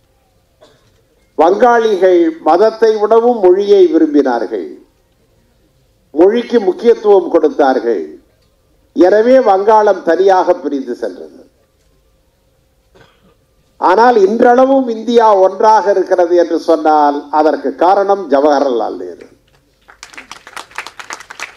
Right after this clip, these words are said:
ஜவஹர்லால் நேரு அப்படி என்ன செய்தார்? அன்றைக்கே மொழி வழி மாநிலங்களை அவர் உருவாக்கினார். ஏனென்றால் எல்லா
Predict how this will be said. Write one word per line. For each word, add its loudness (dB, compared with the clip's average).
ஜவஹர்லால் 2
நேரு 4
அப்படி 0
என்ன 2
செய்தார்? 0
அன்றைக்கே 0
மொழி 2
வழி 2
மாநிலங்களை 2
அவர் 2
உருவாக்கினார். -2
ஏனென்றால் 2
எல்லா 0